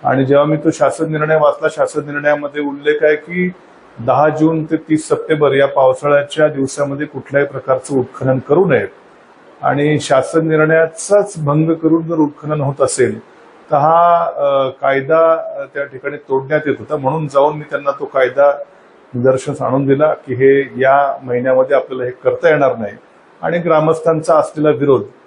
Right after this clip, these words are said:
हे बघून त्यांनी ते बंद करण्याचं त्या ठिकाणी कबूल केलेलं आहे. खरं मुळामध्ये, अ,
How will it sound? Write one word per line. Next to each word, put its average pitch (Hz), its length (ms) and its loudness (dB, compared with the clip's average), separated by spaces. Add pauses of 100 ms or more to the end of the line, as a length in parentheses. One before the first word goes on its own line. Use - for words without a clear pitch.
(240)
हे 143 60 -8
बघून 147 280 0
त्यांनी 143 200 -6
ते 143 300 2
बंद 135 260 -4
करण्याचं 131 420 -2
त्या 127 160 0
ठिकाणी 123 340 -6 (100)
कबूल 117 200 -6
केलेलं 98 360 -2
आहे. - 460 -6 (360)
खरं 156 180 4
मुळामध्ये, 170 720 2 (200)
अ, 139 120 0